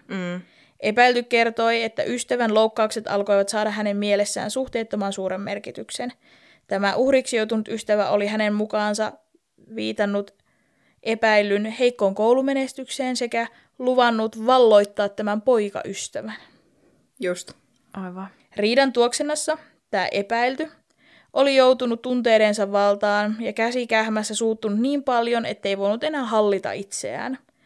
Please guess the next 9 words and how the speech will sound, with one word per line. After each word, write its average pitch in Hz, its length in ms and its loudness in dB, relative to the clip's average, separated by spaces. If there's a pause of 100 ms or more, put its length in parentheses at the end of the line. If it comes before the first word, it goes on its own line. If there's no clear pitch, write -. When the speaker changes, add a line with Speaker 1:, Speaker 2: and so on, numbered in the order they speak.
(480)
Speaker 2:
Hän 226 180 -2
kertoi 233 340 2
muistavansa 240 520 0
hämärästi, 233 560 0
kuinka 208 260 -2
lähti 226 220 -2
pihalta 262 380 0
etsimään 226 380 -2
kirvestä 247 600 -4